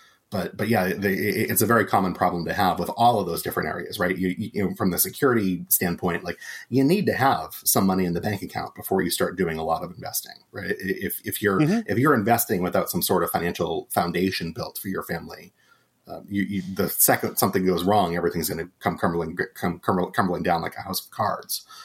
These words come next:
Speaker 1: But, but
Speaker 2: Right.
Speaker 1: at the same time, you know, for, I, I often am talking people into doing more investing who have seen some bad things in the stock market happen in the past. And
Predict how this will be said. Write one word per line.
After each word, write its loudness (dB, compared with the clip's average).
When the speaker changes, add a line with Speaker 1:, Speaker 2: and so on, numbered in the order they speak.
Speaker 1:
But, -4
but 4
Speaker 2:
Right. 6
Speaker 1:
at 0
the -2
same 4
time, 4
you -6
know, -4
for, 0
I, -2
I 2
often 0
am -2
talking 0
people -2
into 4
doing 0
more 0
investing 0
who -4
have -6
seen 0
some 0
bad -2
things -4
in -4
the -4
stock -4
market -4
happen -6
in -8
the -14
past. -2
And -6